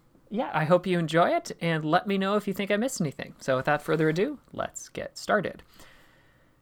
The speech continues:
Twenty twenty-three surprised a lot of people by being a big year for movies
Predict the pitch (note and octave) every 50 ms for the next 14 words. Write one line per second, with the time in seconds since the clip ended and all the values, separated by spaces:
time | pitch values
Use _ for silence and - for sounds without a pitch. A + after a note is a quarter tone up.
0 | _ _ _ _ - - C#4+ F4+ F#4 D4+ - A3+ G3 F3+ D#3+ - D#3 D3+ D3 C#3
1 | - D3+ D3 - D3 C#3+ C#3 C3+ - C#3+ C#3 D3+ E3 F#3 F3+ E3+ - - B2+ A#2
2 | - C3 C3 C3 C3+ B2 C3 B2 - A#2+ A#2+ A#2+ B2+ A#2+ - B2 A#2 A2 A#2+ A#2
3 | A2+ A2+ - C3 D#3 A#3 A#3+ F3 - A2+ - - - - -